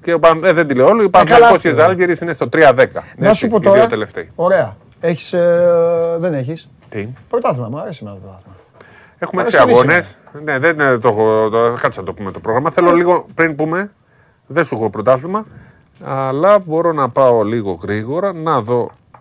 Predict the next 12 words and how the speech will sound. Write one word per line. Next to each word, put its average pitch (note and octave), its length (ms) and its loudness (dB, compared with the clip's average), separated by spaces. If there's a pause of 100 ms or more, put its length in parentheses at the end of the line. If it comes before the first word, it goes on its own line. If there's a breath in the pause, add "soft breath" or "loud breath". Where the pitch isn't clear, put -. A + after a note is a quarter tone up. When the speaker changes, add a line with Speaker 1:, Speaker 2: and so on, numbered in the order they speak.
Speaker 1:
να A2+ 140 -8
θυμηθώ G2 400 -10
το G2 100 -10
πρόγραμμα, A#2+ 460 -4
γιατί, C3+ 280 -4
ξέρεις, - 400 -10 (120)
δεν B2 180 -6
είχαμε A2 200 -6
πρωτάθλημα G2+ 380 -6
την G#2+ 100 -10
προηγούμενη G2 400 -4
αγωνιστική F2+ 640 -12